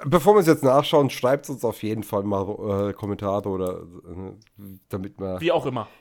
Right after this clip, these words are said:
Speaker 1: das hier nicht noch weiter in die Länge ziehen. <laughs> Äh, auf, wir sind hier schon über eine Stunde. <laughs> Ähm, ja.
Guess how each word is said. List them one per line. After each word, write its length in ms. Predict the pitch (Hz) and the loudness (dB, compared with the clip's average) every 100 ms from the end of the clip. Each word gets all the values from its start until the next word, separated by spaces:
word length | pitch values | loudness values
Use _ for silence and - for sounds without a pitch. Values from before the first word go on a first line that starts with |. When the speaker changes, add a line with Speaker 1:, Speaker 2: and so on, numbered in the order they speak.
| _ - | _ -10
Speaker 1:
das 140 | 117 | -2
hier 140 | 147 | 4
nicht 140 | 147 139 | 6 8
noch 180 | 139 120 | 6 6
weiter 240 | 117 120 | 2 2
in 80 | 113 | 0
die 80 | 107 | 0
Länge 240 | 107 101 | -2 -4
ziehen. 300 | - 90 - | -6 -12 -12
<laughs> 40 | _ _ _ _ _ _ _ - - | _ _ _ _ _ _ _ -20 -4
Äh, 460 | 123 143 131 113 - - | 2 6 6 4 0 2
auf, 380 | 123 104 - | 2 0 -8
wir 200 | 120 110 | -10 -8
sind 120 | 104 104 | -6 -6
hier 100 | 101 | -6
schon 140 | 98 | -6
über 120 | 82 | -8
eine 100 | 85 | -10
Stunde. 420 | - - 120 95 - _ _ _ _ _ _ - | -12 -8 -6 -6 -10 _ _ _ _ _ _ -10
<laughs> 60 | - - _ _ _ _ _ _ _ _ - _ _ _ _ _ _ _ _ _ _ _ - | -10 -10 _ _ _ _ _ _ _ _ -20 _ _ _ _ _ _ _ _ _ _ _ 0
Ähm, 520 | 151 175 175 180 160 - _ _ _ _ _ _ _ _ _ _ _ _ _ _ _ - | 4 6 6 2 -2 -8 _ _ _ _ _ _ _ _ _ _ _ _ _ _ _ 0
ja. 260 | 127 123 | 2 2